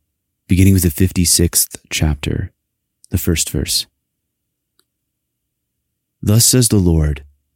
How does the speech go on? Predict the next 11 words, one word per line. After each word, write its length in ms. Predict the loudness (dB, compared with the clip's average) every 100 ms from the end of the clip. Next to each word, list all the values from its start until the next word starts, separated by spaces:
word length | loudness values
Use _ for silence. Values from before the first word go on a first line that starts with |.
| _ _ _ _ _
"Keep 240 | -2 -2 0
justice 600 | 0 0 0 0 0 2
and 220 | 2 4
do 220 | 6 6
righteousness, 840 | 4 2 0 -4 -4 -4 -2 -4 -8 _ _ _ _ _ _ _
for 100 | -2
soon 260 | 2 4 4
my 120 | 4
salvation 640 | 2 2 2 2 2 0
will 120 | 0 -2
come 480 | -2 2 4 2